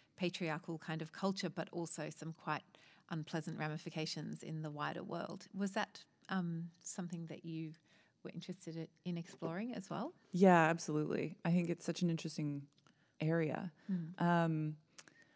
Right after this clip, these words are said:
Speaker 2: my thinking on this was sort of influenced by, um, the work of a, a then P H D student at Lancaster University, whose name is Rosie Mutton.
Speaker 1: Mm-hmm.
Speaker 2: And she was exploring in her P H D, um, women who are terrorists.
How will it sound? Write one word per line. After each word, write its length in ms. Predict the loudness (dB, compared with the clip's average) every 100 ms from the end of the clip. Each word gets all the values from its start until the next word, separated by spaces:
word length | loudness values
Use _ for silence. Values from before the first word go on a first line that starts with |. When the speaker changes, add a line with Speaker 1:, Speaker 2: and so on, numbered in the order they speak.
| _ _ _ _ _ _
Speaker 2:
my 160 | 8 8
thinking 340 | 8 6 8
on 100 | 8
this 200 | 8 6
was 140 | 2 4
sort 220 | 4 6
of 80 | 4
influenced 540 | 4 4 2 2 2
by, 400 | 4 6 6 4 4
um, 500 | 4 4 2 0 4
the 80 | 4
work 240 | 6 2
of 80 | 2
a, 260 | 2 4 0 -6 _ _ _ -2 0 6
a 180 | 6 8
then 400 | 8 8 8 2
P 160 | 4 4
H 160 | 4
D 120 | 4 4
student 320 | 4 2 2
at 100 | 2
Lancaster 420 | 0 0 -2 0
University, 500 | 0 0 -2 -2 -2
whose 180 | 0 2
name 140 | 2
is 100 | 2
Rosie 300 | 2 2 2
Mutton. 380 | 2 2 0 0 -2 0
Speaker 1:
Mm-hmm. 200 | 2 2 4
Speaker 2:
And 160 | 4
she 160 | 6 6
was 260 | 6 4 -4 _ -6
exploring 760 | -4 2 4 6 4 2 0 0
in 120 | 2
her 100 | 2
P 200 | 2 0
H 220 | 0 -2
D, 340 | -2 0 0 -4 -20 _ _ _ 0
um, 420 | 2 4 2 -4 -8 4
women 280 | 6 8 8
who 100 | 6
are 100 | 6
terrorists. 720 | 4 4 4 2 -4 -14